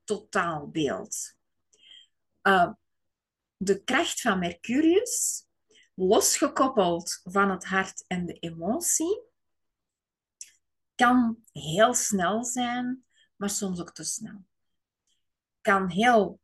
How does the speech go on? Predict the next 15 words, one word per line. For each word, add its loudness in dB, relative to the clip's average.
eh, -6
punctueel 4
zijn, 0
maar -6
soms -8
ook -14
te -20
punctueel. -8
Dus -2
die 4
neutraliteit, 0
die 2
compassie, 0
is 4
wel 2